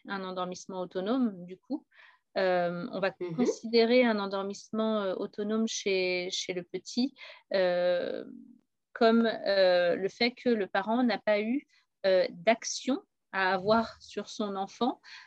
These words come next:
Speaker 1: euh, pour qu'il puisse s'endormir. Et un endormissement ma-, va réellement être autonome, euh, à partir du moment où on considère que la simple présence du parent fait partie des actions. Et donc, ça veut dire qu'un enfant va s'endormir vraiment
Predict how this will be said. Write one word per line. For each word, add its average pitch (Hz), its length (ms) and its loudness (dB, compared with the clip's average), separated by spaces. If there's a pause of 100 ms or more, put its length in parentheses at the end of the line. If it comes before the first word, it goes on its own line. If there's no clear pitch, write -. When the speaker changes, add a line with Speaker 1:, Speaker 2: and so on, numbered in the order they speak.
(120)
Speaker 1:
euh, 185 680 2 (200)
pour 247 140 -2
qu'il 214 140 0
puisse 254 200 0
s'endormir. 214 540 0 (380)
Et 226 260 4
un 208 180 -2
endormissement 214 600 0
ma-, 190 240 0 (100)
va 185 120 -2
réellement 226 460 4
être 208 300 -4
autonome, 220 720 0 (400)
euh, 196 180 2
à - 120 0
partir 226 320 0
du 226 100 0
moment 226 320 2
où 247 140 4
on - 20 2
considère 226 560 -2
que - 100 -4
la 208 120 2
simple - 420 -2
présence 285 720 -2 (160)
du 202 160 -12
parent 214 400 -2 (300)
fait - 280 0
partie - 540 -4 (140)
des 214 260 2
actions. - 380 -4 (380)
Et 190 100 0
donc, 233 160 4
ça 190 100 -2
veut 175 80 -2
dire 226 160 0
qu'un 190 220 -2
enfant 226 400 -4 (260)
va 208 160 4
s'endormir 208 680 -4
vraiment 185 440 -6